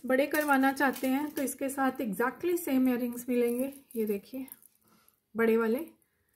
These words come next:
ये अलग से price लगेगा। ये देखिए Normally इसके साथ ये आते हैं, टू फ़ोर डबल नाइन। Two four double nine is one of the beautiful and ring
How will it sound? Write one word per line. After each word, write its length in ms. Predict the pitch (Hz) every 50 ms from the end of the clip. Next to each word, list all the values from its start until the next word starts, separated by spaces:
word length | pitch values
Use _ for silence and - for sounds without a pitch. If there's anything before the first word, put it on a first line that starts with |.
| _ _ _ _ -
ये 120 | 226 247 254
अलग 240 | 247 233 226 233
से 140 | - - 285
price 360 | 277 - 285 269 269 262 -
लगेगा। 460 | 285 262 247 254 269 262 277 285 294 - - - - - _ _ - - _ _ _ - - - _ _ _ _ _ _ - - _ _ _ _ _ _ _ _ _ _ _ _ _ _ _ _ - - - -
ये 140 | 247 247 226
देखिए 420 | 202 196 190 - - 247 254 240 - - _ - - _ _ _ _ _ _ _ _ _ _ _ _ _ _ _ _ _ - - - -
Normally 440 | 220 233 240 240 240 247 269 277 277
इसके 260 | 269 269 - - 254
साथ 300 | 240 262 247 233 233 -
ये 120 | 226 208 196
आते 280 | 185 175 - - - -
हैं, 120 | - _ _ _ _ _ _ _ _ _ _ _ _ _ _ _ _ _ _ _ _ _ _ _ _ _ _ _ _ -
टू 120 | 330 330 320 -
फ़ोर 160 | 311 262 247
डबल 260 | 226 208 190 190 185
नाइन। 240 | 180 175 - - - _ _ _ _ _ - - - - - - - - - _ _ - - - - - - -
Two 80 | 349 359 339 330
four 100 | 370 370
double 300 | 320 302 294 302 302 311
nine 220 | 302 294 285 285
is 160 | 277 277 262 - 226 226
one 200 | 240 269 285 294 285
of 100 | 262 240
the 80 | 240 226 208
beautiful 500 | 208 226 240 247 233 247 233 - 247 247 233
and 220 | 226 220 208 202 233
ring 180 | 247 269 277